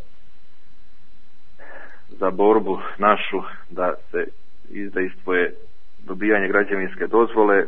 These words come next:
tako eto da ćemo nastaviti sa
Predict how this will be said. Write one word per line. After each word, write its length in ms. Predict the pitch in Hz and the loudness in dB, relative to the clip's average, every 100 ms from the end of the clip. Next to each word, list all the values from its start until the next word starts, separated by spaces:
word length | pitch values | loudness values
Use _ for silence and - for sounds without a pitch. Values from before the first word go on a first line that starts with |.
| - | 4
tako 340 | 101 98 98 | 4 4 2
eto 200 | 98 95 | 0 0
da 140 | 90 90 | -2 -2
ćemo 240 | 92 90 | -4 -2
nastaviti 680 | 98 107 - 90 92 87 - - - - - - | 0 0 0 -2 -2 -4 -6 -6 -4 -4 -4 -4
sa 180 | - 90 | 0 0